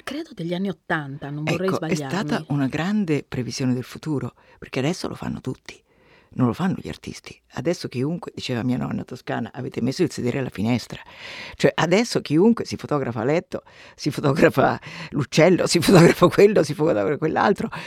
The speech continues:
Speaker 2: Cioè, le persone ormai attraverso i social non fanno che diffondere la loro intimità. Secondo me è una mossa, cioè, se lo fai per arte, non so quale, tu l'hai descritto meravigliosamente. Adesso è proprio invece questa negazione assoluta dell'intimità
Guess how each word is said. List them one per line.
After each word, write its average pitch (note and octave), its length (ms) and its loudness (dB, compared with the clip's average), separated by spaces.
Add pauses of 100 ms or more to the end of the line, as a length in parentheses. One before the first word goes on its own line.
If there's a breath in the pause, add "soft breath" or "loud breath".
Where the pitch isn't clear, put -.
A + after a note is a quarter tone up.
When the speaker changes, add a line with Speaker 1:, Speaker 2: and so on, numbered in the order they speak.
(200 loud breath)
Speaker 2:
Cioè, G3 260 4
le D#3 220 2
persone A#3 360 4
ormai D3+ 440 4
attraverso D3 640 -2
i C3+ 100 -2
social G#3+ 500 -2 (220 loud breath)
non D3 180 2
fanno A3+ 520 6
che F#3+ 260 8 (300 loud breath)
diffondere F#3+ 640 6
la C#3+ 100 0
loro D3+ 200 0
intimità. C3 480 0 (560 soft breath)
Secondo B2 280 -2
me G#3+ 260 4
è - 80 -2
una B2+ 140 6
mossa, C3+ 320 0
cioè, - 180 -4
se - 140 -4
lo D#3+ 80 0
fai D#3 240 2
per C3 120 0
arte, C3 520 -2
non C#3 180 4
so C3+ 160 0
quale, B2 300 0 (260 loud breath)
tu C#3+ 140 -2
l'hai C3 240 2
descritto B2+ 420 -2
meravigliosamente. B2+ 640 2
Adesso B3 720 2
è B2+ 140 -4
proprio F#3+ 300 -2
invece E3 400 0
questa C#3 320 -4
negazione F3 720 2
assoluta F3 420 -2
dell'intimità C3 640 -2